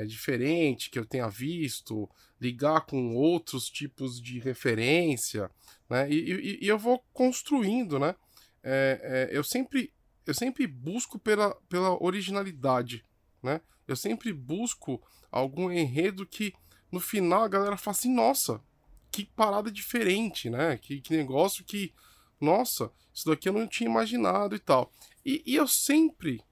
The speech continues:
né, gosto muito daquelas... De, hi-, histórias em que você tenha, é, é, gira em torno de um grande enigma,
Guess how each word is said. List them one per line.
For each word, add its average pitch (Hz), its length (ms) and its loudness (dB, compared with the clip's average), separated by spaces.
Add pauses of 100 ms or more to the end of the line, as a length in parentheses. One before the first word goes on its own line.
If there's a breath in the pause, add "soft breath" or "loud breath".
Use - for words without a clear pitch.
(160)
né, 175 260 -4
gosto 160 380 -2
muito 190 520 -4
daquelas... 160 960 -4 (760 loud breath)
De, 135 220 -8
hi-, 160 180 -6
histórias 180 600 4
em 190 80 -2
que 180 180 -8
você 175 680 0 (280)
tenha, 160 540 2 (600)
é, 110 340 -4
é, 107 480 -8 (380)
gira 160 260 -2
em 247 100 2
torno 208 280 -2
de 180 100 -6
um 185 40 -8
grande 180 320 0
enigma, 127 520 2